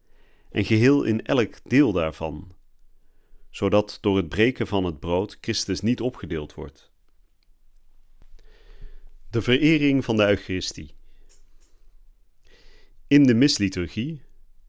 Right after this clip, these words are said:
drukken wij ons geloof in de werkelijke tegenwoordigheid van Christus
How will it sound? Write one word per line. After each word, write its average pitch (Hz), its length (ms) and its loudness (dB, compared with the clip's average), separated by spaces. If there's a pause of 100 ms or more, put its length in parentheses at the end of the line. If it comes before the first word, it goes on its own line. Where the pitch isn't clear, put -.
(460)
drukken 123 380 0
wij 123 100 8
ons 117 180 2
geloof 123 440 2
in 110 100 0
de 98 80 4
werkelijke 113 500 2
tegenwoordigheid 95 720 0
van 87 200 -6
Christus - 760 -6